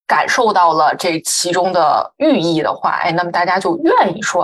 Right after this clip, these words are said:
，“哎，我愿意你把这个公共艺术作品放在这儿。”但如果比如说你把这个铜牛你放在一个海岛，你放在佛罗里达迈阿密，你放在一个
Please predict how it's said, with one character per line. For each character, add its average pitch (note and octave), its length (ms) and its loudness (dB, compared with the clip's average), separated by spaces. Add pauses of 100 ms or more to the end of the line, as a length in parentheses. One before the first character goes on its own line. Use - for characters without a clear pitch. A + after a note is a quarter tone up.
，“哎， F#3 240 0
我 E3 120 -2
愿 D4 280 2
意 G3 60 0
你 E3 180 -2
把 - 220 -2
这 E3 120 -2
个 D#3 140 0
公 F3+ 160 -2
共 F3 160 0
艺 D#3+ 100 0
术 E3 120 -6
作 E3+ 160 0
品 - 200 -6 (280)
放 B3 180 2
在 - 180 -2
这 - 120 -4
儿。” - 120 0 (360)
但 D#4 360 2
如 F3+ 360 -2
果 G#2+ 400 0
比 D#3+ 120 -4
如 D3+ 160 0
说 F#3+ 200 2
你 F#3+ 140 -2
把 F#3+ 180 0
这 D#3+ 220 -6
个 B2 400 0
铜 F3+ 220 -4
牛 F3+ 180 2
你 E3+ 100 -4
放 F#3+ 220 -2
在 E3+ 160 0
一 D#3+ 140 -4
个 E3+ 420 2 (160)
海 F3 320 -2
岛， - 300 -2 (200)
你 F3 120 -4
放 A3 280 0
在 E3 440 2
佛 F#3+ 160 -4
罗 A3 120 0
里 G#3+ 140 -6
达 D#3+ 180 -2
迈 F#3+ 140 -4
阿 F#3+ 240 0
密， C#4+ 320 -4 (400)
你 F#3+ 100 -2
放 C4 200 2
在 A#3 160 4
一 G3 160 2
个 G#3+ 260 2